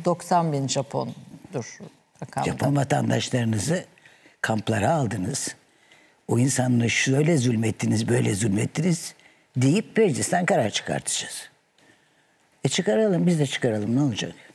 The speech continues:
Speaker 2: Ha, daha da iyisi var tabii. Sonra onların şeysinde ilk değildir, son da değildir. Malum o meşhur, e, gözyaşı yola hikayesi var. Bin sekiz yüz otuz.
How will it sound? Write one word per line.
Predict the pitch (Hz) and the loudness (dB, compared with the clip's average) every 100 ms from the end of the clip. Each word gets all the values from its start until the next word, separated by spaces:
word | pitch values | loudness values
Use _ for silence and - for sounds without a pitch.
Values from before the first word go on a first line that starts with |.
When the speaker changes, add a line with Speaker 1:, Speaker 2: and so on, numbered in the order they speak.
| _ _ - _ _ _ _ _ _ _ - 139 _ _ _ _ | _ _ -20 _ _ _ _ _ _ _ -20 -20 _ _ _ _
Speaker 2:
Ha, | - 123 101 | -4 -2 0
daha | 104 110 | 0 0
da | |
iyisi | 107 82 101 | 0 0 0
var | 82 76 | -2 -4
tabii. | 71 - - - - _ - - _ _ _ _ _ _ | -6 -6 -10 -12 -20 _ -20 -20 _ _ _ _ _ _
Sonra | - 135 120 123 - - | -2 2 2 0 -2 -4
onların | - 113 120 110 113 - - 208 | -2 2 2 2 0 0 -2 -2
şeysinde | - 127 117 - 120 | 0 0 0 -2 -2
ilk | - 123 - | 0 0 0
değildir, | 135 135 117 110 | 0 2 0 -2
son | 127 120 120 | 0 2 2
da | 101 | 2
değildir. | 95 92 92 147 - _ - - - _ _ _ | -2 -2 -4 -6 -12 _ -20 -20 -20 _ _ _
Malum | 139 127 120 113 | -2 -2 -2 -2
o | 113 | -2
meşhur, | 107 123 - 139 113 - - _ _ _ _ _ _ _ 208 185 | 0 0 0 0 -2 -2 -8 _ _ _ _ _ _ _ -12 -6
e, | 127 113 | -2 -2
gözyaşı | 113 120 113 120 - 110 | 0 0 0 0 0 0
yola | 95 98 92 92 | 0 0 -2 -4
hikayesi | 95 95 95 - 98 - | -6 -6 -4 -4 -4 -4
var. | 95 - - | -4 -6 -6
Bin | - | -6
sekiz | 98 - 98 98 | -4 -4 -4 -4
yüz | 92 98 | -4 -6
otuz. | 87 - - - | -6 -6 -4 -6